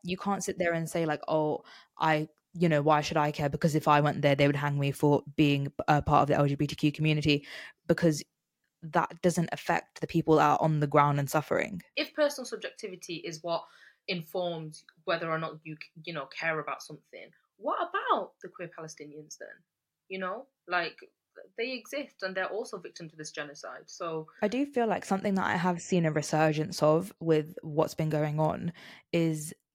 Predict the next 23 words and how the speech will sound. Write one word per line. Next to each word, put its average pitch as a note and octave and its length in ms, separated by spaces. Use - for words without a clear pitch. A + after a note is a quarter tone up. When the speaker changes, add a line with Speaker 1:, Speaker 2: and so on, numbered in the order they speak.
Speaker 1:
I F3+ 80
feel A#3 160
like A#3+ 140
it A3+ 80
stopped - 360
for A3+ 160
a G#3+ 40
bit A#3+ 200
and E3+ 80
now E3 140
it's D#3 140
back, D3 420
is E3 180
this E3+ 160
whole, E3+ 320
like, - 500
I F#3+ 120
don't F3 120
get E3+ 160
involved D#3 300
in D3+ 80
politics, D#3 440
I'm D#3+ 140